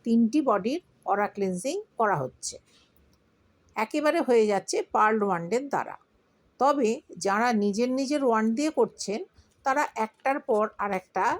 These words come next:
এভাবে নরমাল অরা ক্লিনজিং করবেন, স্যার সেটা বলে দিলেন। এবার ইরা পিঙ্গলা নাড়ি ব্যালেন্স করছেন পার্ল ওয়ান্ড দিয়ে। বললেন, "এখন ক্রিস্টিনার ইরা পিঙ্গলা করছি, এনার্জি বডি,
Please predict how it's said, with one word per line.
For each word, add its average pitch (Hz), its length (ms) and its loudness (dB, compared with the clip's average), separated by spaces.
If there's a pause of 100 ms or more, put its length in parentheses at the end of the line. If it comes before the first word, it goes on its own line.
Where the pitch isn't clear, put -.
(140)
এভাবে 226 320 2
নরমাল 233 580 0 (120)
অরা 208 240 0
ক্লিনজিং 208 500 -2
করবেন, 214 380 -2 (320)
স্যার 190 200 -4
সেটা 247 280 -6
বলে 185 260 0
দিলেন। 131 280 -14 (1040)
এবার 277 300 4
ইরা 262 240 2
পিঙ্গলা 302 460 0
নাড়ি 294 240 0
ব্যালেন্স 233 360 2
করছেন 247 460 -2 (100)
পার্ল 220 260 2 (100)
ওয়ান্ড 175 340 -4
দিয়ে। 131 240 -14 (680)
বললেন, 240 520 2
"এখন 277 380 -4
ক্রিস্টিনার 254 600 -2 (120)
ইরা 226 200 0
পিঙ্গলা 233 420 0
করছি, 254 520 -4 (480)
এনার্জি 220 500 -2
বডি, 254 400 0